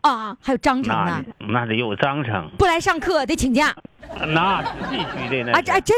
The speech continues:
Speaker 1: 必须请假呀。
Speaker 2: 啊，但是真是请假，你想来就来，想走就走，那不行。
Speaker 1: 那能行吗？是吧？
Speaker 2: 哎，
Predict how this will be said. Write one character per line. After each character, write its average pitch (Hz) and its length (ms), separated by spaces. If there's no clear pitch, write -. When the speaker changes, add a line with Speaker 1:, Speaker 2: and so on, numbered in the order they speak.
Speaker 1:
必 466 120
须 285 140
请 208 220
假 208 240
呀。 165 120
Speaker 2:
啊， 165 120
但 254 140
是 277 100
真 277 220
是 311 120
请 156 180
假， 214 180
你 143 280
想 127 160
来 143 140
就 202 120
来， 160 220
想 180 240
走 156 140
就 156 120
走， 104 220
那 131 160
不 120 100
行。 92 180
Speaker 1:
那 523 280
能 294 100
行 220 240
吗？ 220 120
是 233 120
吧？ 202 320
Speaker 2:
哎， - 100